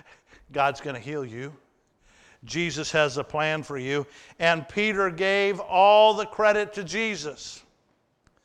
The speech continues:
Every bit of the cre-, he said, "It, it wasn't me.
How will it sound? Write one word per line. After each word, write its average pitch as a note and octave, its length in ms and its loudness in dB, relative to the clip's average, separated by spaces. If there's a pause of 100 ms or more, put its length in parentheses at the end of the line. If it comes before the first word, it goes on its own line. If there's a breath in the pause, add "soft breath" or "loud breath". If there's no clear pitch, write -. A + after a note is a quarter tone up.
(500 soft breath)
Every G#3+ 360 10
bit G3+ 200 0
of G3 100 0
the F#3+ 80 -6
cre-, G#3 140 -6
he F#3+ 60 -4
said, G3 360 -2 (400 loud breath)
"It, A3+ 240 0
it A#3+ 100 4
wasn't D4+ 400 6
me. A3 300 -2